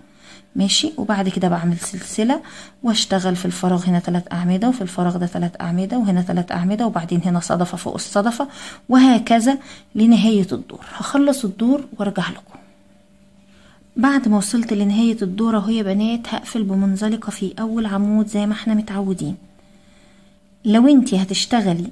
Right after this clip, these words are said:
الفستان ده لمقاس خمس، أربع سنين، خمس سنين، هتستكفي بمقاس الوحدة كده. لو هتشتغلي لسن أربع إلى خمس سنين، هتكتفي بالوحدة كده فقط،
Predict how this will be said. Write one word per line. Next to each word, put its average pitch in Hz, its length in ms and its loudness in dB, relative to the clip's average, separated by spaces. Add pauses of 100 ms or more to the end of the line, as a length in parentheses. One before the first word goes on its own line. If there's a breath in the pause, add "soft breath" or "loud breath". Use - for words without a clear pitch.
(140)
الفستان 202 720 2
ده 180 120 2 (200)
لمقاس 190 720 0 (240)
خمس، 196 460 0 (280)
أربع 190 400 0
سنين، 185 500 2
خمس 226 600 -2
سنين، 233 400 2 (460 loud breath)
هتستكفي 247 640 -6
بمقاس 190 480 -2
الوحدة 202 420 -6
كده. - 280 -18 (560 loud breath)
لو 180 120 2
هتشتغلي 185 720 0
لسن 180 440 0 (160)
أربع 175 400 -2
إلى 185 180 -4
خمس 208 480 0
سنين، 247 320 4
هتكتفي 240 800 -8 (160)
بالوحدة 202 600 -4
كده 220 400 -4
فقط، - 400 -10